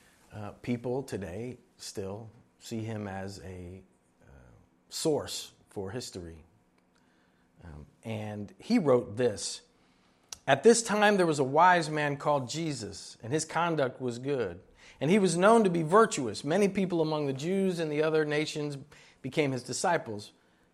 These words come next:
Pilate condemned him to be crucified and to die. But those who had become his disciples did not abandon his discipleship.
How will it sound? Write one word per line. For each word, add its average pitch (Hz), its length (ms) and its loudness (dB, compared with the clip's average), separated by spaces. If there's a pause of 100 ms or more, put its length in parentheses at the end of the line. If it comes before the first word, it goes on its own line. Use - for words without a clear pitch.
Pilate 190 340 6
condemned 175 480 2
him 151 160 0
to 135 60 -2
be 127 120 -4
crucified 131 640 -4
and 110 120 -8
to 104 80 -10
die. 120 380 -4 (640)
But 151 180 6
those 247 240 8
who 269 80 6
had 214 100 8
become 190 300 0
his 185 120 0
disciples 160 480 0
did 143 120 -4
not 156 160 4
abandon 143 560 0
his 123 200 -6
discipleship. 113 840 -12